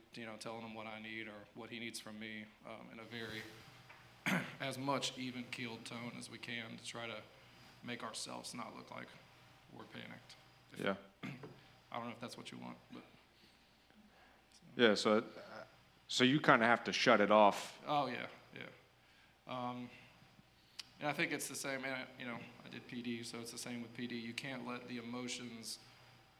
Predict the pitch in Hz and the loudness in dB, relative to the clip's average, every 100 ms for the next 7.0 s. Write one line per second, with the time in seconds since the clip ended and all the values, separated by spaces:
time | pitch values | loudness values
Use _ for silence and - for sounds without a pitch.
0 | - 123 127 120 113 117 117 113 113 113 | -16 -10 -8 -6 -6 -2 0 0 -4 -10
1 | 113 123 117 110 113 110 113 - 120 120 | -8 -6 -8 -8 -10 -10 -12 -10 -8 -8
2 | 120 120 - - - 117 113 - - - | -10 -14 -18 -16 -12 -10 -10 -12 -16 -20
3 | - - 127 143 156 143 139 131 131 123 | -20 -14 -8 -6 -4 -4 -6 -6 -4 -4
4 | 123 123 135 123 120 117 113 117 - - | -6 -8 -6 -6 -6 -6 -6 -8 -10 -14
5 | - - - 120 117 117 120 123 120 113 | -20 -20 -14 -8 -8 -6 -8 -8 -6 -6
6 | 113 117 113 127 123 117 110 107 107 | -8 -10 -8 -6 -6 -6 -6 -8 -8